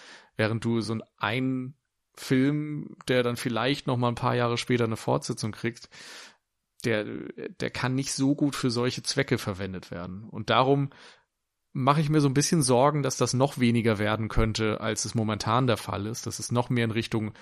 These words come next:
Low Budget auf der einen Seite geht und diese absoluten, äh, Blockbuster, Tentpole-Sachen auf der anderen Seite. Aber wir werden sehen.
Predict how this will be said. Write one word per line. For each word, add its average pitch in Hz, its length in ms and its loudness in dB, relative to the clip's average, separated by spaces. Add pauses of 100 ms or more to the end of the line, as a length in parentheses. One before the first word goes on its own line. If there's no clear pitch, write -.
(160)
Low 131 220 4
Budget 123 360 2
auf 113 140 -2
der 110 160 0
einen 131 160 0
Seite 131 380 2
geht 123 320 -2
und 110 260 -2
diese 117 300 -2
absoluten, 113 800 -2 (480)
äh, 110 260 4
Blockbuster, 117 840 0
Tentpole-Sachen 110 1080 -2
auf 104 200 -4
der 101 100 0
anderen 104 400 -2
Seite. 104 420 -4 (720)
Aber 143 280 8
wir 156 100 4
werden 160 260 4
sehen. 101 360 -2